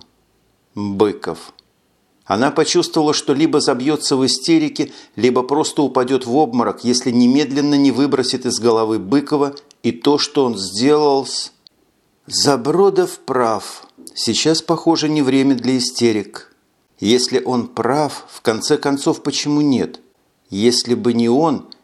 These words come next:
её бы уже изнасиловали и, скорее всего, убили.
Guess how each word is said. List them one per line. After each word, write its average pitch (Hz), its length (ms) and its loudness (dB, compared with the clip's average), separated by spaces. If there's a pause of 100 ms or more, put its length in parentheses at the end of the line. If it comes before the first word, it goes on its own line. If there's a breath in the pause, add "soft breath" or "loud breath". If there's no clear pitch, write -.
(180)
её 113 260 2
бы 151 140 0
уже 156 300 2
изнасиловали 139 840 0
и, - 120 -6
скорее 127 420 0
всего, 135 480 0
убили. 117 560 -4